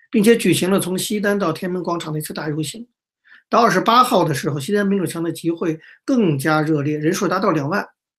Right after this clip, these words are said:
可见啊，当时的体制内啊，邓小平的这个表态支持是西单民主墙能够蓬勃发展的动力之一啊。那么双方其实也是相互利用。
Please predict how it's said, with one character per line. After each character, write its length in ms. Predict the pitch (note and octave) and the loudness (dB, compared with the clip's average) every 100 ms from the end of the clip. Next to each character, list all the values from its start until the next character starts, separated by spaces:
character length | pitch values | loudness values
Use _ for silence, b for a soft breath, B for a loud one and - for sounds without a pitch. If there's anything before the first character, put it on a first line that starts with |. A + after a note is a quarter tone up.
| _ _ _ B B - | _ _ _ B B -2
可 160 | G#3 | 2
见 180 | B3 C#4 | 6 6
啊， 180 | E3+ D#3 B B - | 4 0 B B -4
当 180 | B3+ C4+ | 0 2
时 200 | A3 G#3 | 2 2
的 120 | G3+ | 2
体 200 | - D3+ | 0 -4
制 120 | E3 | -2
内 180 | F3+ E3+ | -4 -6
啊， 200 | E3+ D#3+ | -8 -8
邓 220 | B3 A3+ | -4 -2
小 160 | D#3 C#3 | -2 -6
平 200 | D3+ D#3 | -6 -4
的 120 | G3 | -4
这 80 | E3 | -2
个 100 | D3 | -4
表 180 | D#3 | -6
态 160 | C#3 D3+ | -8 -8
支 200 | C3+ G3+ | -4 -6
持 280 | - A#3 A#3+ b b | -6 -10 -14 b b
是 200 | - F3+ | -2 0
西 160 | D#3 G3+ | 2 2
单 160 | F#3+ | 4
民 100 | E3+ | 4
主 100 | E3+ | 2
墙 300 | D#3 F3+ D3+ | 0 -2 -6
能 80 | D#3+ | -4
够 100 | D#3 | -4
蓬 200 | - E3 | -4 -6
勃 180 | F3+ E3+ | -6 -4
发 160 | F3+ F3 | -6 -6
展 140 | F3 | -6
的 100 | D#3 | -6
动 180 | E3+ F3+ | -6 -4
力 120 | D3+ | -2
之 180 | F3 F#3 | -2 -2
一 220 | G3 - _ _ _ _ | -4 -6 _ _ _ _
啊。 160 | F3 D3+ | -10 -4
那 100 | D#3+ | -2
么 80 | C3+ | 0
双 220 | F#3+ F3 | 0 2
方 180 | F#3 F3 | 2 0
其 60 | |
实 120 | G3 | 0
也 100 | F3 | 0
是 120 | C3+ C#3+ | 0 -2
相 220 | F#3 G3 | 0 0
互 160 | G3+ | 0
利 120 | G3+ G#3 | 0 0
用。 200 | F#3+ | -2